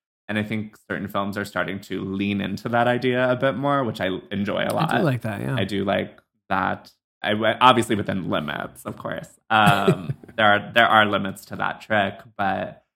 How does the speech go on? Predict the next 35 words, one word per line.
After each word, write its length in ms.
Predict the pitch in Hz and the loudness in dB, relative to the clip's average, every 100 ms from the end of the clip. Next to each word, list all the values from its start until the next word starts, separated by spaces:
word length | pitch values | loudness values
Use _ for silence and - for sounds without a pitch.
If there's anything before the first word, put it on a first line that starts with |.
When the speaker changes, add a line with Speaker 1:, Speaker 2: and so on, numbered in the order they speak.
| _ 113 | _ -4
Speaker 1:
avoiding 480 | 101 110 107 107 | 0 2 4 2
the 480 | 104 98 98 87 - 98 | 2 2 0 -2 -6 -6
Bohemian 560 | 101 98 101 95 90 | -6 -4 -4 -4 -4
Rhapsody 480 | 90 80 - - - | -4 -6 -8 -16 -10
of 160 | 76 - | -8 -8
it 80 | 58 | -8
all. 480 | 58 - - - _ - | -8 -8 -10 -14 _ -2
Speaker 2:
<laughs> 580 | 679 679 807 719 932 - - - - - - - _ - | -2 -2 -8 -10 -10 -6 -6 -6 -16 -14 -18 -18 _ 0
And 140 | 190 | 0
I 80 | 190 | 0
think, 240 | 196 294 - | 0 -2 0
uh, 360 | 156 147 143 - | 0 0 -2 -2
I 60 | |
mean, 140 | 143 131 | -2 -2
as 100 | 131 | -4
someone 320 | 165 156 139 | -2 0 0
who 680 | 120 120 117 117 117 123 - | 0 -4 -4 -6 -6 -8 -8
has 440 | 110 113 113 - - _ - | -8 -8 -10 -14 -20 _ -6
not 440 | 123 123 120 117 | -4 -2 -4 -4
acted 460 | - 123 - 139 123 | -6 -6 -6 -6 -6
since 360 | - 107 - - | -8 -10 -10 -10
playing 540 | - 123 117 117 117 | -4 -2 0 0 -2
Abe 220 | 120 120 | -2 -2
Lincoln 320 | 123 127 135 139 | 0 0 0 0
in 80 | |
a 60 | 123 | -2
fourth 240 | - 123 | -4 -6
grade 240 | - 123 135 | -6 -8 -6
play, 240 | 143 170 - - - - | -6 -6 -12 -20 -20 -6
I'm 280 | 127 143 175 | 0 0 0
always 300 | 165 175 143 | 0 0 -2
just 240 | 135 127 | -4 -8
really, 540 | 127 120 139 135 131 123 | -6 0 2 2 2 0
really 800 | 113 127 127 127 123 117 110 110 | 0 0 2 2 0 0 0 -4
fascinated 1080 | - - 127 120 - 131 123 120 117 117 | -8 -6 -4 -4 -4 -4 -2 -2 -4 -6